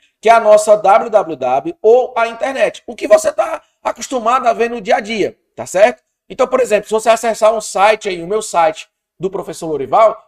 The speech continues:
é a, é, tá lá na surface web. Você não precisa, é, é, se você pesquisar no Google, você vai achar. Então, isso fica na surface web, beleza? Então, isso é como nós chamamos,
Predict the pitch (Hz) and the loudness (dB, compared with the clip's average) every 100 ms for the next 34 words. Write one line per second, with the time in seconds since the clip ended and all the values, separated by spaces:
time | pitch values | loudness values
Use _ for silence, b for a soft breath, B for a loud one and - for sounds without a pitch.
0 | _ _ 233 233 240 226 220 220 208 208 | _ _ -4 -4 -4 -6 -8 0 2 2
1 | 196 - 220 214 214 208 - 311 185 135 | 0 -4 -2 -2 -2 -10 0 2 2 -2
2 | 113 _ 131 139 170 180 185 - 214 165 | -12 _ -16 -14 -14 -12 -12 -12 -10 0
3 | 208 - _ _ _ _ _ _ _ - | 0 0 _ _ _ _ _ _ _ -12
4 | 127 139 143 135 151 147 139 156 180 202 | -6 -4 -4 -4 -6 -6 -10 -12 -6 -6
5 | - 180 165 139 127 226 262 - _ _ | -6 -6 -6 -6 -8 -4 -4 -6 _ _
6 | 180 220 180 165 170 214 311 165 - b | -10 -8 0 2 2 0 0 -2 -4 b
7 | _ 156 202 196 208 269 311 - 208 - | _ -4 -4 -2 -6 -8 -8 -10 -12 -10
8 | 190 208 - - 196 240 233 208 196 - | -8 -10 -10 -8 -6 -6 -6 -8 -8 -8
9 | 240 131 98 - _ - 120 196 247 247 | -6 -6 -8 -16 _ -12 -2 0 0 -4
10 | B B B - 196 254 254 - 240 302 | B B B -12 -2 0 -2 -10 -4 -2
11 | 403 - 160 117 _ _ 170 - 208 208 | -2 -4 -8 -10 _ _ -4 -4 -6 -6
12 | 190 196 - 131 139 220 208 127 - - | -6 -8 -10 -10 -4 -4 -6 -10 -14 -18